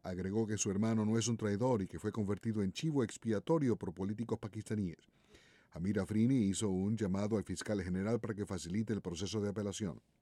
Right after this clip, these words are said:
Estados Unidos ha criticado a la declaración de culpabilidad y sentencia de Shakil Afridi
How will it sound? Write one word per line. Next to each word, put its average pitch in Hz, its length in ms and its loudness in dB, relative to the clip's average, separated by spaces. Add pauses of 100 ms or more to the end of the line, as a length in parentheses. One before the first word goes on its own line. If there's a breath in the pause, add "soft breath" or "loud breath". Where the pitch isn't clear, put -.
(520 loud breath)
Estados 131 380 6
Unidos 123 320 4
ha 127 80 0
criticado 123 560 2
a 113 60 4
la 107 80 4
declaración 104 540 0
de 113 60 2
culpabilidad 110 640 2
y 127 80 2
sentencia 107 480 0
de 98 80 0
Shakil 101 340 -2
Afridi 117 400 2